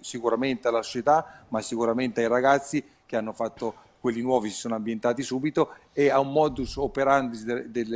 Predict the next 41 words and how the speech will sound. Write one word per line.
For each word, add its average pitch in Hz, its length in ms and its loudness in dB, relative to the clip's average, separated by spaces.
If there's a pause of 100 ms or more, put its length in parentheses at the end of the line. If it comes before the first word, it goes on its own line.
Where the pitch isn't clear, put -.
(160)
de-, 117 260 -4
de-, 107 140 -8
della 123 220 4
squadra 113 500 4
e 113 100 -6
soprattutto 120 680 -4 (180)
con 113 160 0
l'arrivo 113 360 0
di 110 120 -6
Spalletti 117 560 0 (200)
che 123 100 -2
sta 123 140 4
dando 113 140 2
i 110 40 -4
propri 104 260 0
frutti. 117 320 -2
Quindi 117 300 0 (260)
credo 160 280 4
che 147 140 0
chi 180 140 -4
vuole 175 300 6
bene 170 300 2
veramente 160 420 0
a 156 40 0
Napoli 185 360 0
in 123 60 -8
questo 143 260 -14
momento 156 420 -6 (160)
può 139 140 0
essere 135 280 -4
sicuramente 139 600 -4
deluso 127 360 -4
da-, 123 160 2
dal 117 200 -2
risultato 120 720 0 (320)
solo 147 380 2
finale 131 500 2
di, 117 220 -10
di, 117 520 -4
di 117 140 -6
Cagliari, 120 500 4